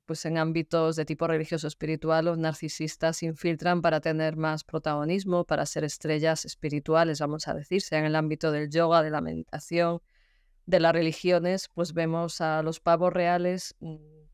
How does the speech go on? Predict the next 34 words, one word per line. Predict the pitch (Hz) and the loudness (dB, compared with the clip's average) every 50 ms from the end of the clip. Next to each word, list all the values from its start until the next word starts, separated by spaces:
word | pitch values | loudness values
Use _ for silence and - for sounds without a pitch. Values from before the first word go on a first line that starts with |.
| _ - | _ -6
pues, | 156 156 - - - 165 160 160 160 160 165 | -6 -4 -4 -6 -8 -10 -14 -20 -20 -20 _
nunca | 156 151 147 - - | -20 -20 -2 0 0
mejor | 151 151 160 - 147 | 0 2 0 -2 -2
dicho, | - - - | 0 0 -2
pavoneándose | 165 - 156 151 156 156 156 160 160 160 160 165 165 - - 175 | 2 2 4 4 4 2 2 2 2 2 2 0 0 0 -2 -2
y | 170 160 | -4 -2
queriendo | - 175 160 156 156 160 151 160 156 | 0 0 0 2 0 0 0 -2 -4
ser | - 160 147 | -4 -4 -4
protagonistas, | - 170 151 - 160 147 147 151 156 165 156 - - - 151 151 - | -4 -4 -2 0 0 0 0 -2 -2 -4 -6 -6 -8 -8 -8 -8 -4
¿no? | 165 175 175 | -2 -2 -2
Y, | 170 160 - - - - - - | -2 -4 -6 -8 -10 -12 -10 -6
y | 165 165 | -2 0
en | 160 160 | 0 0
este | 165 - - 180 - | 0 0 -2 -2 2
caso, | - 180 185 - - 196 185 185 - _ _ _ _ _ _ _ _ _ _ _ | 4 2 2 2 0 -2 -4 -4 -4 _ _ _ _ _ _ _ _ _ _ _
la | - 180 | 4 4
diferencia | 175 156 - 190 165 170 170 151 - 185 | 4 4 2 2 2 2 0 2 0 0
es | 175 - | 0 2
que | - 185 | 0 2
lo | 175 | 2
he | 170 | 4
ampliado | 170 170 170 175 180 175 175 175 180 175 | 2 2 2 0 2 4 4 6 4 4
a | 170 | 4
más | 165 165 165 - - | 2 0 -2 -2 -2
ámbitos, | 190 180 180 190 185 185 180 - 190 185 185 190 185 - - _ | 0 0 2 2 0 0 0 2 4 4 4 4 0 -4 -8 _
he | - 180 | -6 -4
profundizado | - - 180 - - - 175 170 165 156 - 175 170 165 170 | -2 -2 -4 -4 -4 -4 -2 -2 -4 0 2 2 2 2 2
más | 165 170 170 175 - - | 0 0 0 -2 -2 -4
en | 170 170 | -4 -4
el | 165 156 - | -4 -4 -4
concepto | 165 160 156 - - 175 175 - - 170 | -4 -4 -2 0 0 -2 -2 -2 -4 -6
y | 165 | -6
sus | - - 160 160 | -4 -8 -6 -4
manifestaciones. | 156 151 156 151 - - - - 160 156 - - 180 180 180 180 190 190 - - | -4 -4 -4 -4 -6 -10 -8 -8 -8 -8 -4 -2 0 0 0 0 -2 -4 -8 -14